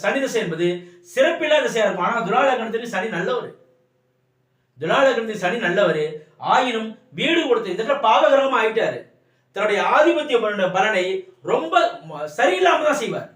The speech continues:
எதனால சரியில்லாம செய்வாரு? சனிக்கு வீடு கொடுத்த சந்திரன் நீச்சம், பிளஸ் அந்த சந்திரனே அமாவாசை சந்திரனுடைய வீட்டுல இருக்காரு. இந்த சந்திரனுடைய வீட்டுல கிரகங்கள் உட்கார்ந்து பாருங்க, அதை நீங்க எப்படி எடுக்கணும் அப்படின்னா சந்திரனுடைய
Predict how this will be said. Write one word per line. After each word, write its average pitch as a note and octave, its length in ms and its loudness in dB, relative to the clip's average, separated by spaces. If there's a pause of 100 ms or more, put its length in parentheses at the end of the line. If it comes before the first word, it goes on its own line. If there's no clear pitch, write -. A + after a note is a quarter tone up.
(1080)
எதனால C#4+ 340 4 (100)
சரியில்லாம B3 420 -2
செய்வாரு? A3 380 2 (460)
சனிக்கு A3+ 420 -4
வீடு C4+ 160 -4
கொடுத்த A3 340 -2
சந்திரன் C4 380 -4
நீச்சம், F#3+ 420 -4 (360)
பிளஸ் D4+ 260 0 (160)
அந்த A3 180 -4 (140)
சந்திரனே C4 420 0
அமாவாசை C4+ 460 -2
சந்திரனுடைய A#3 440 -2
வீட்டுல A#3 240 -4
இருக்காரு. E3+ 260 -4 (360)
இந்த D3+ 120 -8 (160)
சந்திரனுடைய D#4 500 0 (100)
வீட்டுல D4 320 -6
கிரகங்கள் B3 380 2
உட்கார்ந்து A3+ 360 -2
பாருங்க, F#3 240 -2 (440)
அதை D#3+ 180 -4
நீங்க E3+ 240 -2
எப்படி G4 280 0
எடுக்கணும் - 320 0
அப்படின்னா D#3+ 300 -2 (500)
சந்திரனுடைய C#4+ 400 0